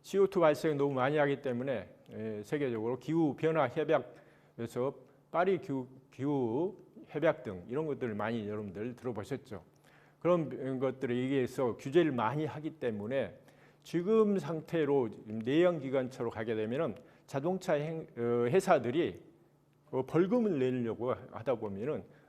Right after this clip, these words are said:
그 남는 장사가 하나도 안 되는 것입니다. 그래서 앞으로는, 어, 전기차라든가 수소 전기차로 가야 된다. 이렇게 이제 하-, 되는 이유가 지금 있는데, 이산화탄소 배출량 추이 보게 되면은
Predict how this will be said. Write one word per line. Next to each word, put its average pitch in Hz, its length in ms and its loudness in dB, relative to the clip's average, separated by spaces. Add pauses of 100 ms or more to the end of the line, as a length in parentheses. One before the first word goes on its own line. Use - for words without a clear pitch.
(100)
그 120 220 2
남는 135 420 0
장사가 110 360 -8
하나도 190 340 -6
안 92 140 -12
되는 117 220 -6
것입니다. - 440 -20 (540)
그래서 143 540 2 (300)
앞으로는, 127 680 -2 (280)
어, 107 220 -8
전기차라든가 117 1080 -4 (220)
수소 - 300 0
전기차로 139 560 -4
가야 101 200 -6
된다. 87 400 -8 (420)
이렇게 170 420 6
이제 139 480 2
하-, - 140 -16
되는 127 340 -4
이유가 120 360 0
지금 110 240 -6
있는데, 110 320 -4
이산화탄소 208 680 2
배출량 160 580 0 (360)
추이 185 200 0
보게 139 300 2
되면은 120 460 -2